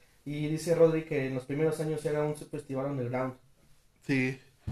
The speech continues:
Speaker 2: Sí,
Speaker 1: sí.
Speaker 2: o sea, eran bandas que no eran tan populares, ¿no?
Speaker 1: Ujú.
Speaker 2: Es lo que te digo, era un festival para dar proyección a esas bandas, ¿no? Uno las conocía porque, pues, uno es la raspa, ¿no? Y es la pelusa, andaba
Speaker 1: <laughs>
Speaker 2: ahí,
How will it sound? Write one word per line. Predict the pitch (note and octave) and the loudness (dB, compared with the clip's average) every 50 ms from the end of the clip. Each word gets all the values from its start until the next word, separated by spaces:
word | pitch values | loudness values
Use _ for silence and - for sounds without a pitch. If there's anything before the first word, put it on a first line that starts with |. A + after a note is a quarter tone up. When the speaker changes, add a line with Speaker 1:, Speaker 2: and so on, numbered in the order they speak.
| - - - | -10 -10 -10
Speaker 2:
Sí, | E3 D#3+ | -6 2
Speaker 1:
sí. | F3 F3+ | 6 6
Speaker 2:
o | F#3 F3 | 8 8
sea, | E3+ G3 | 10 8
eran | G3 F#3+ F3+ | 8 8 8
bandas | F3+ F3+ F#3 F#3+ F#3 E3+ | 8 6 8 6 6 4
que | - - D3 | 4 2 0
no | B2+ C3+ D3+ | 2 4 4
eran | D#3+ E3 D#3+ D#3+ - - - _ | 4 2 2 0 -4 -10 -8 _
tan | - C3 C#3 D3 - | 0 2 2 2 0
populares, | D3+ C#3 - - B2+ B2 B2+ C3 D3 D3+ D3 C3+ B2 | -4 -6 -4 -2 0 2 4 6 6 4 4 2 2
¿no? | A#2+ B2 - | 2 2 2
Speaker 1:
Ujú. | - D#3+ | 2 4
Speaker 2:
Es | D#3+ | 4
lo | F3 E3 | 4 2
que | D#3+ | 2
te | - C#3 | 0 2
digo, | C#3 D3+ D3+ D#3 D3+ C#3+ - - - - - - _ - | 2 4 4 4 4 2 0 -4 -20 -20 -20 -18 _ 4
era | D3+ D#3+ F3+ F3+ E3+ D#3+ D3+ | 8 10 10 10 10 10 8
un | D#3 E3+ F3 | 4 4 2
festival | E3+ F3+ E3+ - - D#3+ D3 D#3 E3 E3 | 2 2 0 0 0 2 4 4 4 4
para | D3+ C3+ B2 | 4 4 6
dar | C3+ D3+ D#3 | 4 4 2
proyección | - D#3+ D3 C3+ B2 A#2+ A#2+ - - D3 D3+ F#3+ A3 - - - _ _ - - - | 2 0 0 0 0 -2 -2 0 2 2 2 2 0 -4 -8 -14 _ _ -20 -2 2
a | A#2 C3 C#3 | 6 6 6
esas | C#3+ C#3 D3+ C#3 C3+ | 6 4 2 0 4
bandas, | B2+ D#3 F3+ G3 F3+ D3+ C3 B2 | 4 4 4 6 4 2 2 2
¿no? | C3+ E3 F3 | 2 0 2
Uno | F3 G3+ A#3 B3+ A#3+ | 4 6 8 8 10
las | G3 D#3+ - | 8 8 6
conocía | - D#3 D3 D3 C#3 C#3 - F#3 G#3 B3+ - - _ _ _ _ _ _ | 4 2 2 2 0 2 4 4 4 4 2 -4 _ _ _ _ _ _
porque, | - C3+ A#2+ - B2+ | -6 -4 -2 -2 -4
pues, | - - A#2 - | -4 -6 -6 -4
uno | C#3+ D#3 E3 D3 | -2 0 0 2
es | C3 | 2
la | B2 A#2 A2 | 4 2 4
raspa, | A#2 C3+ D#3+ E3+ E3 - - C3 A#2+ | 4 6 4 4 4 2 0 0 0
¿no? | A#2+ C#3 F3+ F#3 D3 | 0 0 -2 -2 -2
Y | A#2+ G#2+ G#2 G#2 G#2 | -2 -2 -2 -4 -4
es | G#2 | -4
la | B2 C3 - | -4 -4 -2
pelusa, | - A#2 G#2+ A2 D3 F#3 E3+ - D#3 B2 - - - - - C3+ - - - | -2 -2 -2 -2 -2 -4 -2 -2 -4 -4 -4 -8 -16 -20 -18 -18 -16 -6 -4
andaba | B2+ B2 B2 B2+ C3 B2+ A#2+ A2+ | -2 0 2 2 2 2 2 4
Speaker 1:
<laughs> | |
Speaker 2:
ahí, | B2 C#3+ F#3 G#3+ F#3 - - | 4 6 6 6 4 2 -2